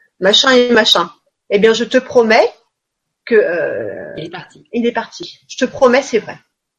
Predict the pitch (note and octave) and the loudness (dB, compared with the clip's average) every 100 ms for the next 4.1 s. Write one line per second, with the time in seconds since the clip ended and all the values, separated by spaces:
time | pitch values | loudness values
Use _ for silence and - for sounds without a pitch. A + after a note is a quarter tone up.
0 | _ D#3+ D3+ - G#3+ A3+ - - - - | _ -20 -14 -2 -2 -2 -8 -20 -10 2
1 | A#3+ - B3+ B3+ B3+ D#4 F#4 B3+ D#4+ D#4+ | 4 4 0 0 0 0 0 2 2 0
2 | - D4+ C#4 D4+ F4+ C4+ A3 B3+ C4 D4+ | 0 0 2 0 -2 -6 -2 -2 0 -2
3 | F4+ F4+ C4+ C4 C#4+ - A#3+ C4 - C4 | -2 -4 -4 0 0 0 -6 -6 -8 -10